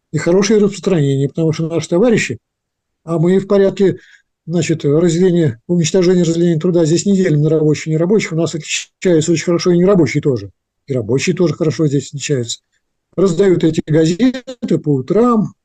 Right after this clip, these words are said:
и, так сказать, в любую погоду, и раздают. И даже мне, знаете, вот, э, мне один товарищ наш, товарищ Бабин, сказал, что вот надо же, профессора раздают, а вот не, не профессор не сдаёт. Ну так,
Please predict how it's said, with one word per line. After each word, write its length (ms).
и, 360
так 80
сказать, 340
в 40
любую 380
погоду, 680
и 60
раздают. 480
И 180
даже 260
мне, 220
знаете, 360
вот, 220
э, 360
мне 460
один 400
товарищ 400
наш, 320
товарищ 220
Бабин, 240
сказал, 240
что 280
вот 300
надо 260
же, 200
профессора 460
раздают, 480
а 60
вот 200
не, 220
не 120
профессор 460
не 60
сдаёт. 280
Ну 60
так, 140